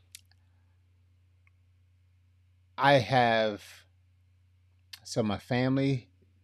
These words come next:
going through the storm. And here are some of the results or some of the feedback or some of the phone calls I got.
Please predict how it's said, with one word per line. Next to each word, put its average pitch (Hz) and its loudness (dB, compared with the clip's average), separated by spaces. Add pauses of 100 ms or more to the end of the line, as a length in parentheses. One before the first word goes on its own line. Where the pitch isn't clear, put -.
(260)
going 113 0
through 110 -4
the 104 -6
storm. 101 -12 (840)
And 113 -6 (1000)
here 180 4
are 180 6
some 143 0
of 127 0
the 120 0 (340)
results 117 -2
or 117 -6
some 117 -4
of 110 -4
the 104 -6
feedback 113 -2
or - -8
some 107 -6
of 98 -8
the - -14 (100)
phone 113 -4
calls 98 -14
I 90 -18
got. 92 -16